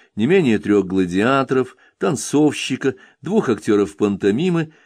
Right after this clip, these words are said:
и большую часть девиц из высококлассного борделя, специализирующегося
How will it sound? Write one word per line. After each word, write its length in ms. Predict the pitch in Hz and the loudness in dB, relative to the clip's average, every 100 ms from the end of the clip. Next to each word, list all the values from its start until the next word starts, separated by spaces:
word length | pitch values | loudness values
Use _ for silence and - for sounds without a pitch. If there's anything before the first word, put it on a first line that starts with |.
| _ | _
и 160 | 107 107 | -2 -2
большую 500 | 113 240 240 - 101 | 0 -2 -2 -2 -2
часть 440 | 98 160 202 123 92 | -2 -2 -2 -2 -6
девиц 500 | 95 95 113 110 - | -4 -2 -2 -4 -8
из 220 | 101 87 | -6 -4
высококлассного 840 | 87 - 92 - 170 196 - 92 | -4 -4 -6 -4 -4 -6 -6 -4
борделя, 600 | 85 87 82 90 92 92 - _ | -2 -4 0 2 2 2 -4 _
специализирующегося 1400 | - - 92 98 90 87 85 156 175 160 - 147 - 147 | -18 -14 -8 -4 -2 -2 -2 -2 -2 -6 -6 -6 -4 -6